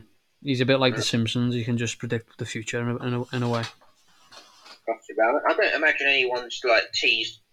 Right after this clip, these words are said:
Speaker 2: like, Q-Tip's tip. I imagine he was readily accepted.
Speaker 1: No. So do you think this was more metaphorical? Do you think this was fictional for Q-Tip? I don't think he was ever actually teased to this
Speaker 2: Possibly.
Speaker 1: degree.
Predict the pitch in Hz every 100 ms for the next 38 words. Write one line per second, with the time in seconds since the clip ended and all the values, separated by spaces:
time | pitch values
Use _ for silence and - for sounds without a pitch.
0 | _ - 104 - - 123 - - - -
1 | - - 113 120 117 - 110 107 - -
2 | _ - 123 117 110 104 95 - 127 123
3 | 110 - _ _ _ _ - - 135 151
4 | 151 151 147 - 143 135 135 131 131 120
5 | 120 135 123 113 131 127 113 127 127 -
6 | 120 - 127 - 135 123 127 127 120 120
7 | 113 117 113 127 120 120 117 113 117 -
8 | - 113 - 117 117 - _ _ _ _
9 | _ _ _ _ _ _ _ - 117 240
10 | - 120 117